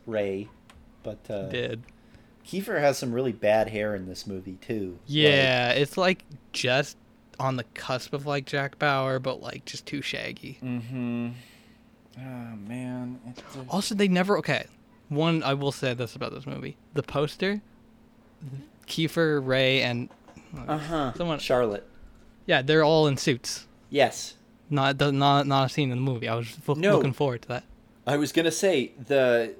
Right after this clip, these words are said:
Speaker 1: so one of the, one of the posters has the Goodfellas ripoff, which is the one
Speaker 2: Yeah.
Speaker 1: we just mentioned. There's the one, I'm sending you the J peg. Um, there's one where it just looks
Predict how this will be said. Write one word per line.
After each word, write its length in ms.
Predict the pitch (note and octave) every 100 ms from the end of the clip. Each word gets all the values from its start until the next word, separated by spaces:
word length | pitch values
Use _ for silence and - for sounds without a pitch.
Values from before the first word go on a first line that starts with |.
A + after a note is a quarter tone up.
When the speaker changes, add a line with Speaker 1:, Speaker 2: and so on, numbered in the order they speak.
| -
Speaker 1:
so 200 | - C3+
one 300 | A#2+ C#3+ G3
of 60 |
the, 220 | D#3+ B2 A#2
one 140 | D3
of 20 | F3+
the 80 |
posters 600 | - A#2 - A#2 G#2 -
has 260 | - B2+ A#2+
the 100 | A#2
Goodfellas 540 | C#3 A#2+ A2+ F#2+ F#2
ripoff, 420 | A2+ - F#2 G2+ -
which 160 | B2+ -
is 80 | G#2+
the 80 | A2
one 300 | G#2+ G2 G#2
Speaker 2:
Yeah. 240 | F3 - - A#2+
Speaker 1:
we 120 | A#2+
just 160 | B2
mentioned. 320 | C3 G#2+ A#2 - - - - -
There's 200 | C#3 -
the 100 | C3
one, 460 | A#2 C#3+ D3 D#3 - - - - - - _ - -
I'm 140 | B2 A2+
sending 260 | C3 B2
you 100 | B2
the 100 | A#2
J 160 | A2 G#2
peg. 320 | G#2 G2 G2+ - - - - -
Um, 560 | B2 A#2 A2+ A2 G#2+ - - - - _ _ _ - - - -
there's 280 | B2+ D3+ A#2+
one 380 | A2+ B2+ E3 F3
where 140 | D#3
it 140 | B2+ B2
just 240 | B2 -
looks 520 | B2+ C3+ - - -